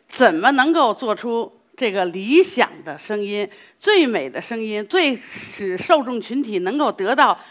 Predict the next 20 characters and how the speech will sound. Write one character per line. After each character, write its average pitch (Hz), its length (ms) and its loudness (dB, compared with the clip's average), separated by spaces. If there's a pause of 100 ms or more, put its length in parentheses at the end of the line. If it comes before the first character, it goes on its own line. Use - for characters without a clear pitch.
(420)
呃， 208 240 0
这 226 180 -2
个 190 280 2 (320)
欣 440 320 0
赏 196 280 4
艺 381 220 4
术 277 140 -4
的 269 100 -2
那 277 140 0
些 440 160 4
感 196 340 0
觉 160 160 -4
的 247 100 2
东 220 240 -6
西。 190 200 -4 (340)
比 226 100 -4
方 311 180 6
说， 294 400 6 (220)
这 269 140 -2
个 220 280 4